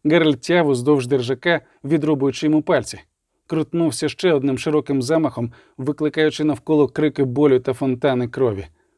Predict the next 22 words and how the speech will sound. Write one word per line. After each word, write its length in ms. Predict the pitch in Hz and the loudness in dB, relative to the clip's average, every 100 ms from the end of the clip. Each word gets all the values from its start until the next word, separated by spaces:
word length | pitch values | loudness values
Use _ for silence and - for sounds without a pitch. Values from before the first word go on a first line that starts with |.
| _ _ | _ _
«Змилуйся!» 800 | 285 208 330 359 320 262 - 196 - _ _ _ | -2 2 4 4 4 2 2 0 -2 _ _ _
Розчухраний 720 | 127 135 - 165 165 165 156 156 | -2 -2 0 -4 -2 0 2 4
молодик 480 | 151 143 131 180 143 | 4 2 4 4 4
з 40 | |
ошалілими 600 | 139 151 139 165 151 143 | 0 0 2 2 2 2
очима 380 | 127 - 180 156 | 0 0 2 2
впав 360 | - - 151 | 0 0 0
перед 300 | - 156 143 | 0 0 2
ним 220 | 151 151 143 | 4 4 4
на 80 | |
коліна. 440 | 127 147 143 123 - - | 2 0 2 0 -4 -2
«Пощади!» 800 | 294 - - 311 285 330 262 - _ _ _ _ _ _ _ _ _ | -2 0 0 2 2 2 2 -2 _ _ _ _ _ _ _ _ _
Геральт 460 | 220 208 196 165 - | 0 4 4 2 0
пощадив. 640 | 151 135 147 123 104 - _ _ _ _ _ _ | -4 -2 -2 -2 -4 -10 _ _ _ _ _ _
Стримав 480 | - 262 269 233 165 | -6 -2 0 2 2
руку 300 | 214 - 139 | 0 0 -2
і 40 | |
меч, 420 | 113 101 - - _ | -2 -6 -10 -16 _
призначений 640 | 120 120 139 135 139 139 127 | -2 0 0 -4 -2 -2 0
для 180 | 127 | 0
удару 340 | 127 135 139 123 | 2 2 2 0
розгін, 440 | 117 113 185 190 | -2 -2 -2 -2